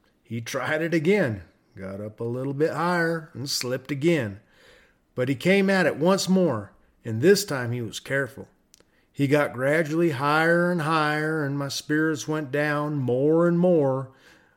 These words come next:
Up he came an inch at a time with his eyes hot and his tongue hanging out, higher and higher, hitched his foot over the stump of a limb and looked up as much to say,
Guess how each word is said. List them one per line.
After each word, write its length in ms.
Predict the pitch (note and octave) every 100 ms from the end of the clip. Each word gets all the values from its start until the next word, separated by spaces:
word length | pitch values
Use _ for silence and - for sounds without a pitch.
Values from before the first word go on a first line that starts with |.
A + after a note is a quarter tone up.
| _ _ _ -
Up 320 | A#2+ D3 -
he 140 | D#3+
came 540 | D3 - D#3+ D3+ D3+ D3+
an 120 | A#2
inch 280 | B2 C3+ -
at 100 | D3+
a 60 |
time 520 | D#3 D3+ C#3+ C#3 D3 C3+
with 140 | A#2+
his 180 | B2+ G#2
eyes 440 | A2+ B2 C3 B2
hot 360 | - A#2+ C3+ -
and 80 | C3
his 160 | B2+
tongue 360 | - C3 C3+ B2
hanging 380 | C#3 D#3 D3+ C#3+
out, 340 | C#3 C#3+ - - - _ _
higher 560 | - A#2+ C3+ D3 D#3 D#3+
and 100 | C#3+
higher, 500 | D#3 D#3 D3 D3+ - _
hitched 380 | - D3 D3 -
his 160 | D#3+ B2
foot 300 | - D3+ D#3+
over 260 | E3 D3+
the 140 | D#3 E3
stump 460 | - - D#3 D#3+
of 120 | F3+ E3+
a 60 |
limb 440 | F3+ E3+ D3+ D#3+ D#3+
and 180 | A2+ - - _
looked 360 | A#2+ D3 E3 F3
up 280 | E3 D3+ C#3+
as 120 | A#2
much 260 | D3 C3
to 100 | -
say, 500 | A2 D3 C3+ B2+ G#2+